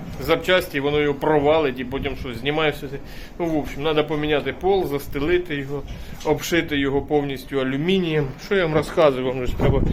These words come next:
нагадати, як у мене було це тут.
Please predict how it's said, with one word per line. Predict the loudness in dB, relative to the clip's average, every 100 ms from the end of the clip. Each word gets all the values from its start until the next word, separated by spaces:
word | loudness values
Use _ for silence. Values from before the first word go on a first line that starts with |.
| 4 4 6 6 6 6 4 4
нагадати, | 4 6 6 6 6
як | 4 4
у | 4
мене | 4 4
було | 4 4 4
це | 4 2 2
тут. | 2 2